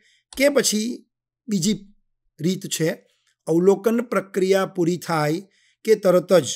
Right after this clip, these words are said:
after the observation, soon after the observation અવલોકન નોંધ કરવામાં આવે છે. આ બેમાંથી તમે કઈ પદ્ધતિ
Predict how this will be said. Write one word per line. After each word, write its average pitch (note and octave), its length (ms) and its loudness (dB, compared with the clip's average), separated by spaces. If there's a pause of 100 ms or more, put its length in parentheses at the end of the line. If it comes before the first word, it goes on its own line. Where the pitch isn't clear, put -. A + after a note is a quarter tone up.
(160)
after C4+ 500 0
the C4+ 120 4
observation, D#3+ 600 0 (920)
soon C4 160 2
after G#3+ 600 0
the F3+ 80 -4
observation D3+ 640 2 (560)
અવલોકન F3+ 440 -2
નોંધ E3 380 0
કરવામાં C#3+ 440 -4
આવે B2 180 -18
છે. - 200 -16 (680)
આ C#3+ 60 -6
બેમાંથી F#3 760 -2 (640)
તમે G#3 560 0 (200)
કઈ A#3 360 -4 (380)
પદ્ધતિ F#3 800 -4